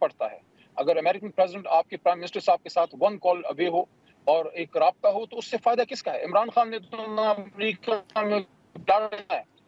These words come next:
ना कोई अब मियाँ साहब या जरदारी साहब की तरह उन्होंने कोई वहाँ apartments लेने हैं, ना फील्ड बनानी है, स्विस accounts। इमरान, बल्कि एक और मज़ेदार बात, आज खान साहब को हमने बताया कि, <laughs> बल्कि media ने भी पूछा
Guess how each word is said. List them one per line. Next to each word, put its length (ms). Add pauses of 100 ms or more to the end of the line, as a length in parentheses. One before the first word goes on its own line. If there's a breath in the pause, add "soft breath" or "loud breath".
(160)
ना 160
कोई 160
अब 240
मियाँ 260
साहब 240
या 80
जरदारी 360
साहब 180
की 60
तरह 160
उन्होंने 240
कोई 140
वहाँ 120
apartments 500
लेने 200
हैं, 140
ना 160
फील्ड 380
बनानी 260
है, 60
स्विस 180
accounts। 360 (240 soft breath)
इमरान, 200
बल्कि 240
एक 200
और 200
मज़ेदार 240
बात, 180 (400)
आज 140
खान 140
साहब 180
को 100
हमने 120
बताया 340
कि, 400
<laughs> 440
बल्कि 160
media 300
ने 100
भी 80
पूछा 320